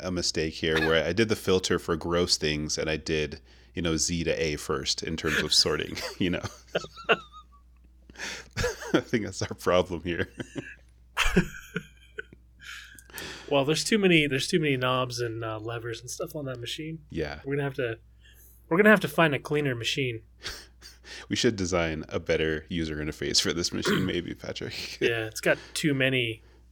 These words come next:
Speaker 2: too many things on it. What does clean mean?
Speaker 1: Yeah. And it's,
Speaker 2: I
Speaker 1: it's
Speaker 2: assume
Speaker 1: a, it's a good question, you know, like,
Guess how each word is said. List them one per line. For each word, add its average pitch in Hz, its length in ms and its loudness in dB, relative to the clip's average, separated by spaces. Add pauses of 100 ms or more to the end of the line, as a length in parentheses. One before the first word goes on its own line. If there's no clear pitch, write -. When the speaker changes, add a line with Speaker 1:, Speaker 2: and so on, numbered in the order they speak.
(380)
Speaker 2:
too 143 160 -2
many 123 240 0
things 135 340 -4
on 107 160 -4
it. 104 160 -12 (1300)
What 160 180 2
does 156 200 -2
clean 143 440 0
mean? 113 280 -6 (260)
Speaker 1:
Yeah. 104 360 -4 (1600)
And 110 140 4
it's, 127 160 4
Speaker 2:
I 160 60 10
Speaker 1:
it's 151 120 8
Speaker 2:
assume 196 260 10
Speaker 1:
a, - 40 -2 (120)
it's - 140 0
a 170 40 2
good 175 160 6
question, 82 540 0
you 107 100 2
know, 127 120 6
like, 139 300 4